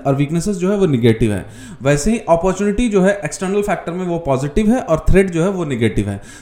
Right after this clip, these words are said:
तो इसको इस तरह से डिजाइन किया गया है कि इसमें हम लोगों को अपने पॉजिटिव नेगेटिव सारी चीजें बना जाए, जब, अ, हम, हमें पता चल सके।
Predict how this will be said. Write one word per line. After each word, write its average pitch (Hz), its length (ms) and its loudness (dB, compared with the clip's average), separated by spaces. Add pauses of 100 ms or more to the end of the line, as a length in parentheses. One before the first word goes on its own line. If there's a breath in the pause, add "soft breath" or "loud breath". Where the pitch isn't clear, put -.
(100)
तो 175 60 -6
इसको 208 240 -6
इस 240 140 -2
तरह 247 120 0
से 247 120 -4
डिजाइन 180 440 -2
किया 208 200 0
गया 165 220 2
है 185 180 2 (260 loud breath)
कि 226 340 -2
इसमें 190 260 -2
हम 208 160 4
लोगों 208 180 6
को 202 120 0
अपने 185 320 0
पॉजिटिव 165 480 2
नेगेटिव 175 340 0
सारी 160 220 0
चीजें 165 300 -2
बना 104 220 0
जाए, 101 160 0
जब, 110 260 -2
अ, 113 340 6
हम, 139 160 4
हमें 151 280 8
पता 143 200 8
चल 107 180 4
सके। 98 240 -4